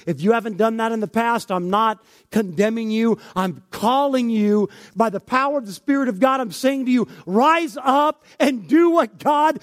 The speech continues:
is calling you to do. It might seem like a daunting task. Well, of course it is. To hear the line, "Love your wife as Christ loved the church," do you think that's daunting to me? Oh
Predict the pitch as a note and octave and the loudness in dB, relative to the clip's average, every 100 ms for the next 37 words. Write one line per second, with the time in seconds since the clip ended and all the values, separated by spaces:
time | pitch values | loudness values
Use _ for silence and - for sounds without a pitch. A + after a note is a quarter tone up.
0 | - C#4+ C#4 - C4+ D#4 E4 D#4+ D4 C4 | -4 -2 -2 -2 -2 0 0 2 2 2
1 | G3+ D#3+ D#4+ C#4+ A3+ E3+ A#2+ _ _ _ | 0 2 4 4 0 -6 -14 _ _ _
2 | _ _ _ _ _ _ _ - A3+ A#3 | _ _ _ _ _ _ _ 0 2 2
3 | D#4 D#4 - D#4 D4 C#4 - A#3 E3 C4 | 0 -2 0 2 2 2 0 -4 -2 -2
4 | D#4 - C4 F#3 A#3+ C#4 C4+ - - - | -2 -4 -6 -2 -2 0 -2 -4 -10 -20
5 | - C4+ C4+ - - D#4+ D#4+ - C4 A3 | -2 0 2 0 -2 0 0 0 0 0
6 | E3 - - - B3 A#3+ F4+ E4+ C#4+ C#4 | -2 -14 -20 -6 2 2 2 0 0 0
7 | C#4+ B3+ G3+ - - G#3+ D#4 F4+ F4+ E4 | 0 -2 -6 -14 -8 0 2 2 -2 -2
8 | D4 D#4+ E4 - A3+ - C4+ D#4+ - C4+ | 0 0 0 -4 -10 -4 -2 -2 -2 -2
9 | D4+ C#4+ G#3+ - D4 E4 - - - _ | -2 -2 -12 -4 0 -2 -4 -16 -20 _
10 | A#3+ D4 E4+ D#4+ - F#3 A3 C4 D#4 - | 0 0 2 -2 -4 -6 -2 -2 -4 -2
11 | F4 E4+ C#4 C#4+ F4+ F4 E4 F#4 | -2 0 0 2 0 0 -2 0